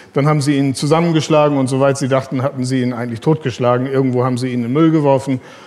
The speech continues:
aber er hat überlebt. Und ich habe ihn dann kurz danach besucht, das Gesicht ganz schief und, äh, man konnte überall am Körper die Wunden sehen. Und dann hat mich das genau interessiert,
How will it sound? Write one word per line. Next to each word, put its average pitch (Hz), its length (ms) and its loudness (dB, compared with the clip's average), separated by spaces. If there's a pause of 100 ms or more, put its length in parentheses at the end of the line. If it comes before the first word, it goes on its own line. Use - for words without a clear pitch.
(180)
aber 143 200 4
er 143 60 4
hat 139 200 -2
überlebt. 123 540 0 (340)
Und 151 260 2
ich 143 140 2
habe 170 120 4
ihn 165 60 0
dann 147 160 0
kurz 175 160 0
danach 151 440 0
besucht, 175 420 0
das 151 160 0
Gesicht 160 360 0
ganz 156 220 -2
schief 165 300 0
und, 131 260 0
äh, 131 180 2
man 127 200 -2
konnte 143 240 0
überall 143 360 0
am 135 120 -2
Körper 135 260 0
die 123 140 -2
Wunden 151 260 -2
sehen. 135 320 -2 (840)
Und 170 200 4
dann 185 160 4
hat 220 100 4
mich 202 140 2
das 196 160 0
genau 170 400 4
interessiert, 202 640 2